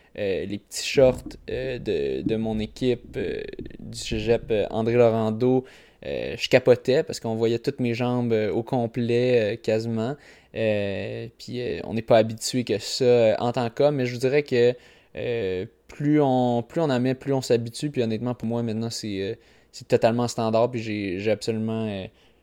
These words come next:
euh, je comprends pas quand les gens me <laughs> regardent croche quand je cours en, en short short. Puis y a pas tant de monde qui te regarde croche rendu. Les gens sont un peu habitués.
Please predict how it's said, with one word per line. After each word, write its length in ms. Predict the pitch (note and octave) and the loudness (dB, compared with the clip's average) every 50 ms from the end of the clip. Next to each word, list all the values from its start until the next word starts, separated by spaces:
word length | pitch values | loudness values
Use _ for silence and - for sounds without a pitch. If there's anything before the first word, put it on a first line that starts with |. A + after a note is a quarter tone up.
| _ _ _ - | _ _ _ -12
euh, 260 | - D#2+ D2+ B1 A#1 A#1 | -10 -8 -8 -8 -8 -10
je 100 | A#1+ - | -10 -6
comprends 380 | - B2 A2+ A2 - - A2 G#2+ | -2 -2 -2 -2 -2 -4 -4 0
pas 200 | - B2+ A#2+ A#2 | 4 4 4 6
quand 120 | - A#2+ | 4 2
les 100 | A2 B2+ | 2 2
gens 220 | A2+ A2+ B2+ C3 | 2 2 0 0
me 120 | B2 C3 B2 | 0 0 0
<laughs> 0 | |
regardent 340 | A#2+ A#2+ C3+ C3+ C3+ - - | 0 -2 -2 -2 -2 -2 -4
croche 400 | - - C3+ A#2+ B2 B2 - - | -6 0 4 4 4 2 0 -6
quand 140 | - A#2 A2+ | -4 -4 -2
je 180 | G#2+ G#2 G#2 G#2+ | -2 -2 -2 -4
cours 260 | A2 - B2+ A#2 A2+ | -2 -2 -2 0 0
en, 220 | A2 G#2+ G#2+ A2 - - - - _ _ | -2 -4 -6 -8 -10 -14 -20 -20 _ _
en 60 | - A2+ | -8 -2
short 160 | - G#2 - | -2 -2 -2
short. 180 | - G#2 B2 | -2 -4 -2
Puis 80 | - F#3 | 0 0
y 20 | |
a 40 | F3+ | 4
pas 120 | F#3 G#3 G3 | 4 4 4
tant 160 | - E3 C3 | 4 0 0
de 40 | A#2 | 2
monde 160 | A#2 B2 A#2+ | 0 -2 -2
qui 140 | - - - | -4 -14 -10
te 340 | _ A2+ F#2+ C#2+ D2 - A2 | _ -2 -2 -2 -2 -2 -2
regarde 340 | A#2+ G#2+ G#2 G2+ F#2+ F2+ - | -2 -2 -2 -2 -4 -4 -8
croche 340 | - - - A2 A2+ - - | -14 -4 -4 -2 -2 -2 -4
rendu. 360 | A2+ G#2+ G#2+ G#2+ A#2 A2+ A2+ | -6 -6 -6 -6 -6 -6 -4
Les 140 | A2 A2+ A#2+ | -2 -2 -2
gens 160 | A2+ B2 C3 | -2 -2 -4
sont 140 | B2+ - A#2 | -4 -4 -6
un 80 | A2 G#2 | -6 -6
peu 240 | - - A#2 G#2+ - | -4 -2 -2 -2 0
habitués. 640 | - G#2+ A2 G#2+ G#2 - - - - B2 C#3 E3+ F#3 | 0 -2 -2 -2 -4 -8 -10 -8 -6 -4 -4 -4 -6